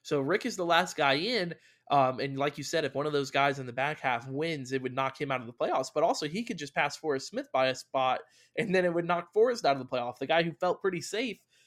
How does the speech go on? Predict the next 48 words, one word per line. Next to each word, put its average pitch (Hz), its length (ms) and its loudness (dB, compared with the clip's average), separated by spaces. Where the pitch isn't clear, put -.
coming 185 220 -4
into 170 240 -2
the 156 100 -4
race 170 240 0
eleventh 175 380 0
in 175 80 -4
the 151 80 -6
standings, 175 560 -4
there's 160 160 -6
a 180 60 -10
good 190 120 -16
chance 196 300 -8
he's 185 320 -8
gonna 180 160 -4
be 185 120 -2
on 180 60 -2
the 180 100 -2
outside 175 540 0
if, 123 220 -8
you 139 140 -10
know, 127 160 -6
those 127 180 -6
guys 123 300 -2
get 127 100 -6
a 120 60 -4
win 117 240 -8
that 120 200 -6
we 127 80 -8
were 117 60 -10
talking 123 300 -4
about 120 180 -2
earlier. 120 460 -4
I 147 80 2
think 190 200 2
Jordan's 180 340 2
a 160 60 -10
good 151 200 -4
guy 151 160 4
to 143 60 -2
keep 151 240 -12
your 135 100 0
eye 135 200 4
on. 143 240 -2
Um, 123 300 4
Adam 156 260 2
Capps 156 540 -2
has 143 220 -6
got 135 280 2